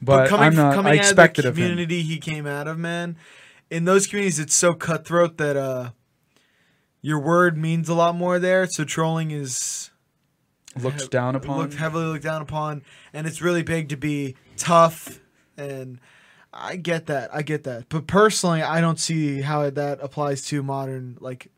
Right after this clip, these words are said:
Speaker 2: s-, the sport of fighting.
Speaker 1: It doesn't.
Speaker 2: I feel like that applies in the streets, maybe in the streets, but I don't know where. I don't think it has any place in the U F C.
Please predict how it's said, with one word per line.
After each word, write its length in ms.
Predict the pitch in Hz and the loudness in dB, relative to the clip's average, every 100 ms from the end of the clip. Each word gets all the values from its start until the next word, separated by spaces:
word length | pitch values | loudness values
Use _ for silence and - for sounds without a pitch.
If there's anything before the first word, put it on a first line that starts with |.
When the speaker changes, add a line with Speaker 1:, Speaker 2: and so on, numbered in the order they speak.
| _ _ _ _ | _ _ _ _
Speaker 2:
s-, 100 | - | -12
the 140 | - 165 | -4 0
sport 380 | - - 170 151 | 0 2 0 0
of 80 | |
fighting. 480 | 131 147 131 120 113 - | -4 -6 -6 -8 -16 -16
Speaker 1:
It 80 | 127 | -8
doesn't. 340 | 131 123 110 _ | -6 -6 -12 _
Speaker 2:
I 100 | - | -6
feel 160 | 160 202 | 6 8
like 140 | 202 | 8
that 140 | 190 180 | 8 6
applies 380 | 165 175 170 143 | 6 4 4 2
in 80 | |
the 60 | 147 | -4
streets, 680 | - 254 277 269 - - - _ _ _ _ _ - - | 0 2 2 0 -4 -4 -6 _ _ _ _ _ -20 -4
maybe 560 | 156 202 247 196 180 185 | 4 6 6 4 0 -2
in 80 | 151 | -2
the 60 | 151 | -4
streets, 580 | - 226 220 - - - _ _ _ _ _ _ - | -2 -6 -6 -6 -8 -12 _ _ _ _ _ _ -2
but 380 | 156 151 139 - - | 2 4 4 0 -4
I 120 | 156 | 2
don't 220 | 190 196 180 | 4 4 2
know 180 | 170 | 2
where. 460 | 165 160 160 156 151 151 | 2 0 0 0 -2 0
I 80 | 175 | 2
don't 140 | 185 | 2
think 140 | 175 | 0
it 60 | 160 | -2
has 120 | 151 | -2
any 160 | 156 147 | -2 -4
place 340 | 143 147 135 139 | -4 -4 -2 -6
in 60 | |
the 80 | 139 | -8
U 100 | 135 | -8
F 80 | 120 | -10
C. 240 | - 92 | -14 -16